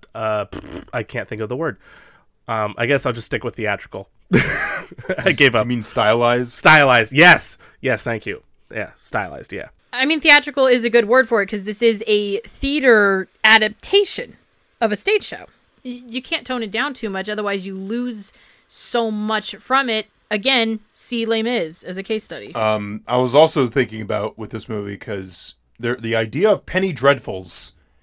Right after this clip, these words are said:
Speaker 2: especially in mo-, in more ways than one, and Richard
Speaker 1: Yeah.
Speaker 2: probably knows, knows where I'm going with this, 'cause,
Speaker 1: Yes, I do.
Speaker 2: you know, Sw-,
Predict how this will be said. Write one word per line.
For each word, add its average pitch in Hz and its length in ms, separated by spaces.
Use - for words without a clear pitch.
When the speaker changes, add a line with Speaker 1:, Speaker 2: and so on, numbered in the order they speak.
Speaker 2:
especially 175 560
in 131 200
mo-, 127 180
in 127 180
more 214 280
ways 190 640
than 120 300
one, 95 340
and 95 200
Richard 120 160
Speaker 1:
Yeah. 156 240
Speaker 2:
probably 101 160
knows, 98 360
knows 107 280
where 104 100
I'm 101 140
going 98 280
with 95 180
this, 104 240
'cause, 104 360
Speaker 1:
Yes, 139 220
I 147 120
do. 143 120
Speaker 2:
you 180 80
know, 113 140
Sw-, - 280